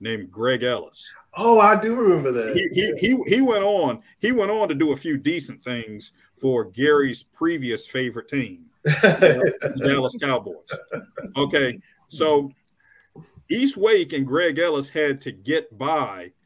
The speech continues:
Speaker 1: a conference rival, Garner High School, which included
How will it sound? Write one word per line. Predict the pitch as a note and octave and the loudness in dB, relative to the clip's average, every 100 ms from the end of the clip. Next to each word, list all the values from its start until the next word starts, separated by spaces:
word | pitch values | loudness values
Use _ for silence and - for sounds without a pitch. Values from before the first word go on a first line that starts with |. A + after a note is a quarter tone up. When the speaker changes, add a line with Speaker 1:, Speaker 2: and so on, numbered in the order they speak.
| _ A#2 | _ -14
Speaker 1:
a | A2 | -12
conference | - C#3 F3+ F3+ D#3 C#3 C3+ - | -10 -6 -4 -6 -8 -10 -10 -12
rival, | A#2 D3 D#3 B2 G#2 E2+ D#2+ _ _ _ _ _ F2 | -6 -2 -2 -2 -8 -16 -18 _ _ _ _ _ _
Garner | A2+ D3 E3+ D#3+ B2+ A#2 _ | -6 -4 -4 -4 -4 -6 _
High | - E3 E3+ | -4 -2 -2
School, | - - A2 G2 E2+ F2 _ _ _ _ - | -6 -12 -12 -12 -16 -20 _ _ _ _ -2
which | C#3 C#3 | -2 -2
included | C3 A#2+ - E3 D#3+ C3 A2+ G#2 | -8 -12 -4 0 0 0 -4 -8